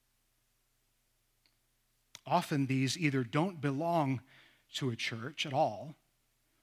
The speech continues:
so they're cut off from a community of fellow strugglers growing in Jesus together,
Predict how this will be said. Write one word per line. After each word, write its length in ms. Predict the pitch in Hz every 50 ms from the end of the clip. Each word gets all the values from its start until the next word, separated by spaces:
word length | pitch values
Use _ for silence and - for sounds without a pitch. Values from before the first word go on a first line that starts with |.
| _ _ _ _ -
so 100 | - 143
they're 140 | 123 127 123
cut 360 | - - - - 185 180 165
off 220 | 156 156 156 143
from 180 | - - 143 127
a 60 | 123
community 540 | 127 - - 143 147 160 160 160 143 139 131
of 80 | 123
fellow 280 | - - - 147 147 151
strugglers 540 | 143 - - - 156 151 135 135 135 127 123
growing 400 | 120 127 143 151 147 147 147 139
in 100 | 135 127
Jesus 340 | 120 127 131 127 123 113 -
together, 500 | - - 113 107 143 151 131 127 117